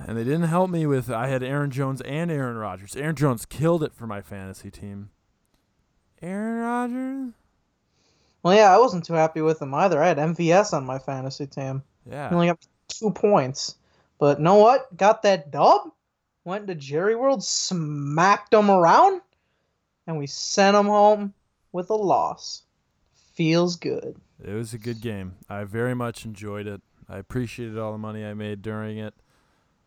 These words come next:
Speaker 1: It was
Speaker 2: <laughs> Oh, at the
Speaker 1: beautiful.
Speaker 2: bar.
Speaker 1: Yeah.
Speaker 2: <laughs>
Speaker 1: We, I love a Green Bay win. I just, I was on the wrong end of the pickin', pickin' side this, to, this day.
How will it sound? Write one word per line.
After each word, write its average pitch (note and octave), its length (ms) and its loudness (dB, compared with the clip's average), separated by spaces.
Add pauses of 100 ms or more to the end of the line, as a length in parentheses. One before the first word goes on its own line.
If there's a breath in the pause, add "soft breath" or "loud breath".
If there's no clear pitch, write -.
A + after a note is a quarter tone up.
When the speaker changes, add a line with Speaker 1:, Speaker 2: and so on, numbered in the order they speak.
(180)
Speaker 1:
It - 140 -6
was G#2 40 -6
Speaker 2:
<laughs> - 40 -4
Oh, G#3 220 6
at E3 160 4
the D#3 80 2
Speaker 1:
beautiful. C#3+ 160 2
Speaker 2:
bar. E3 300 4
Speaker 1:
Yeah. F#3 840 4
Speaker 2:
<laughs> - 40 -16 (400 loud breath)
Speaker 1:
We, D3 540 -2
I A#2+ 140 -2
love E3 280 2
a F3 60 0
Green D#3+ 260 0
Bay C#3+ 200 2
win. A#2 480 -2 (260)
I A2 220 -8
just, A2+ 340 -10
I A2 100 -6
was B2+ 140 -2
on C3 120 -4
the A#2+ 100 -4
wrong B2 320 -4
end A#2+ 260 -6
of A2 80 -8
the G#2+ 60 -10
pickin', A2+ 480 -8 (420)
pickin' A2+ 380 -8
side A2 420 -6
this, G#2+ 240 -14 (280)
to, A2+ 180 -12 (100)
this A#2 220 -14
day. A2+ 380 -8